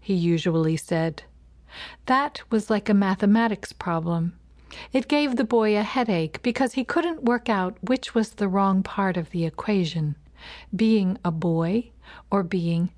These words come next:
imaginative. Enrique felt a successful man needed no imagination at all. Here is another way to begin the story, and this one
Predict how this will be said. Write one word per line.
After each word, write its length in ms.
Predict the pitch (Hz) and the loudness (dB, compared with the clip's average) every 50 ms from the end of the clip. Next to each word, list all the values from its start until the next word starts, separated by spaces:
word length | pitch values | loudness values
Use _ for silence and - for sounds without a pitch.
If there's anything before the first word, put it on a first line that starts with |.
| - | 0
imaginative. 1000 | 233 220 214 226 226 220 202 - 185 180 170 170 170 - 175 165 156 156 - - - - - - - - - - - - - - - - - | 2 4 4 4 2 0 0 0 0 0 0 0 -2 -2 -4 -4 -4 -6 -8 -16 -20 -20 -20 -20 -20 -20 -20 -20 -20 -20 -20 -18 -18 -2 2
Enrique 520 | 233 240 240 254 277 320 311 - 269 233 | 4 4 4 4 2 0 0 0 0 0
felt 440 | 220 - - - 208 196 190 - - - | 0 -2 -2 0 0 0 0 -2 -4 -4
a 80 | 220 - | -4 -4
successful 760 | - - 233 - - - 277 262 240 - - - 226 220 | -2 -4 -6 -6 -4 -2 -2 -2 -2 -4 -4 0 2 4
man 360 | 214 208 202 196 190 190 190 196 | 6 6 4 4 4 4 4 6
needed 380 | 196 190 190 202 196 185 - | 4 4 4 2 0 0 2
no 340 | 208 196 202 202 202 208 220 | 2 4 4 4 4 2 2
imagination 1040 | - 233 220 220 226 226 220 220 - 240 208 180 165 156 - - 185 175 175 214 - - | 2 4 4 4 4 2 2 2 2 2 2 2 2 -2 -4 -4 -2 -2 -2 -2 -4 -4
at 140 | 180 170 165 | -2 -2 -2
all. 320 | 165 165 165 160 160 - - - - - - - - - - - - - - - - - - - - - - - - - - - - - - - - - - - - - - - - - - - - - - - - - - - - - - - - - - - - - | -2 -2 -4 -4 -6 -8 -12 -20 -20 -20 -20 -20 -20 -20 -20 -20 -20 -20 -20 -20 -20 -20 -20 -20 -20 -20 -20 -20 -20 -20 -20 -20 -20 -20 -20 -20 -20 -20 -20 -20 -20 -20 -20 -20 -20 -20 -20 -20 -20 -20 -20 -20 -20 -20 -20 -20 -20 -20 -20 -20 -20 -20 -20 -20 -20 -18
Here 320 | - - - 285 311 339 349 | -6 0 2 4 4 4 4
is 180 | 339 311 - | 2 2 2
another 440 | 269 233 214 208 214 220 214 208 180 | 2 4 4 4 2 0 0 0 0
way 280 | 170 165 160 151 151 156 | 0 0 0 0 -2 -2
to 140 | - - 160 | -4 -4 -4
begin 360 | 165 170 - 180 165 160 160 | -4 -2 0 0 2 2 2
the 80 | 160 156 | 2 0
story, 640 | - - - 170 156 151 147 156 165 202 220 - - - - _ - - - - - - | -4 -4 -2 -2 -2 0 0 0 0 -2 -2 -4 -10 -20 -20 _ -20 -20 -20 -10 -2 2
and 200 | 220 220 226 220 | 4 4 4 4
this 300 | 294 311 - - - - | 2 -2 -4 -8 -8 -4
one 320 | 175 165 165 175 196 - | -4 -2 -2 -2 -2 -4